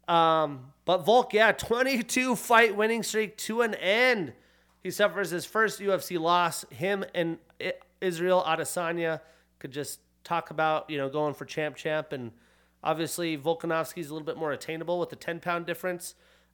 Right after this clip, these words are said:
Uh, Israel had to do a hu-, you know, a twenty, thirty pound difference, uh, which is quite a bit different. But they, they both attempted it, still badasses,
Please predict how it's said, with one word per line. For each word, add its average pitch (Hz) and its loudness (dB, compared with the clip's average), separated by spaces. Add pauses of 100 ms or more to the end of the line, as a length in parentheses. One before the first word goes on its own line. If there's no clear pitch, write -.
Uh, 131 -2
Israel 143 -4
had 131 -6
to 139 -8
do 139 -8
a 131 -4
hu-, - -14
you 131 -8
know, 117 -6
a 113 -8 (140)
twenty, 160 -10 (1120)
thirty 196 0
pound 156 -4
difference, 165 -6 (280)
uh, 143 -2
which 147 -4
is 135 -10
quite 160 -4
a 147 -4
bit - -10
different. 185 -2 (460)
But 151 -4
they, 165 0
they 165 2
both 170 0
attempted 175 -2
it, 170 -2
still 175 -2
badasses, 160 -2